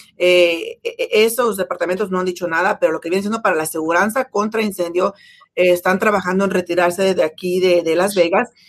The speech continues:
Si ustedes tienen una póliza con ellos, es importante que se comuniquen con la persona, eh, el broker con el cual tienen la aseguranza, porque, ah, esas compañías,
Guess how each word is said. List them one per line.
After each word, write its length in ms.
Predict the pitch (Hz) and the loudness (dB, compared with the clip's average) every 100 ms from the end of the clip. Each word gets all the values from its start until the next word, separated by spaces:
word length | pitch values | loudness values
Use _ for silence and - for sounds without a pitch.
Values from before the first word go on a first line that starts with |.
| - _ | -20 _
Si 120 | - | -4
ustedes 380 | 208 - 233 262 | -2 2 4 4
tienen 240 | 254 233 | 2 0
una 160 | 233 226 | 2 0
póliza 320 | 208 214 220 | 0 -2 -2
con 160 | 180 180 | -4 -2
ellos, 240 | 190 202 - | -2 -2 -4
es 100 | 190 | -6
importante 580 | 196 190 - 175 175 196 | -4 -2 0 -2 -2 -6
que 120 | 180 | -4
se 140 | 170 | -6
comuniquen 480 | 165 165 175 185 196 | -6 -4 -2 -2 -2
con 180 | 180 170 | 0 -2
la 80 | 139 | -2
persona, 520 | 147 175 190 196 190 - _ - | -8 0 2 4 2 -6 _ -2
eh, 380 | - 175 165 170 | 4 4 4 2
el 80 | |
broker 340 | 156 185 202 202 | 2 2 4 2
con 160 | 180 | 0
el 80 | 170 | 0
cual 140 | 175 175 | 0 0
tienen 220 | 180 190 | 0 0
la 60 | |
aseguranza, 720 | 175 151 160 165 175 185 269 - _ _ _ | -2 -4 -4 -4 -2 0 0 -2 _ _ _
porque, 600 | 233 262 269 294 294 - | 2 2 2 0 0 -2
ah, 200 | - 190 | 0 2
esas 300 | 180 202 233 | 2 0 -2
compañías, 720 | 254 254 202 240 262 185 185 | -4 -2 0 0 0 0 -2